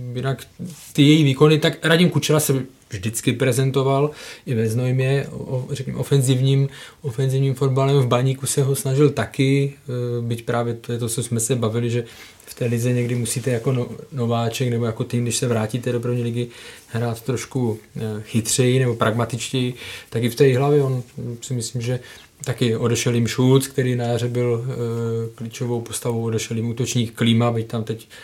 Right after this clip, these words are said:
Stanislav Klobása góly dává. Hmm. Takže jako je to tým, který,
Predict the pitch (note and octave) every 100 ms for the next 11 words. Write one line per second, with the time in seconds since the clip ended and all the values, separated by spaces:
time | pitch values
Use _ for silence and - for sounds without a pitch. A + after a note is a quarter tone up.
0 | - - - - A#2+ - A#2+ - A2+ A2+
1 | A2+ B2 G#2+ A2 A2+ G#2 A2 A#2 B2 A2+
2 | G#2+ A2 - - - A2 G#2+ A#2+ A#2 -
3 | - - A#2+ A#2+ D3 C#3 E3+ D3 D3 D3
4 | D3 D3+ D3+ C#3+